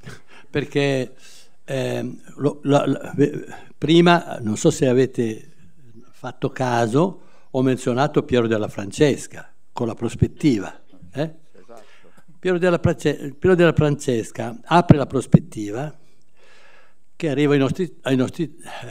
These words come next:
Speaker 1: ai nostri tempi, e ne ho già parlato. Ehm, però quel punto, que-, que-, diciamo, quel punto, diciamo, chiamato l'infinito, hm? Dove tutte le, le, tu-,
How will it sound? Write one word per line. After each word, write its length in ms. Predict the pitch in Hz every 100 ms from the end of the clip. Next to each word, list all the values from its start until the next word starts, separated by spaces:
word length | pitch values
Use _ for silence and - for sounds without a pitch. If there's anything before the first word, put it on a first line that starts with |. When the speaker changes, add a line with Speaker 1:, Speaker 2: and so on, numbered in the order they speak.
| -
Speaker 1:
ai 80 | 117
nostri 280 | 117 - -
tempi, 600 | 135 127 131 196 190 -
e 180 | 147 139
ne 120 | 139
ho 40 |
già 140 | 127 131
parlato. 760 | 131 113 107 95 92 - 110 - - - - - - - - - -
Ehm, 460 | 190 170 160 165 - 180 180 - - - - - -
però 460 | - 202 214 202 -
quel 220 | - 190
punto, 840 | - 247 247 214 170 143 - - - - - -
que-, 160 | - -
que-, 260 | 160 170 160
diciamo, 360 | 147 147 175 151
quel 220 | 160 147
punto, 600 | - 214 180 160 147 - - - - -
diciamo, 320 | - - 180 156
chiamato 560 | - 156 151 170 160
l'infinito, 1120 | 135 151 143 165 147 147 120 - 113 135 - - -
hm? 180 | - 160 156 - -
Dove 400 | 135 135 123 -
tutte 240 | - 160 139
le, 180 | 127 127
le, 380 | 120 117 - - - - - - - - 120
tu-, 160 | 135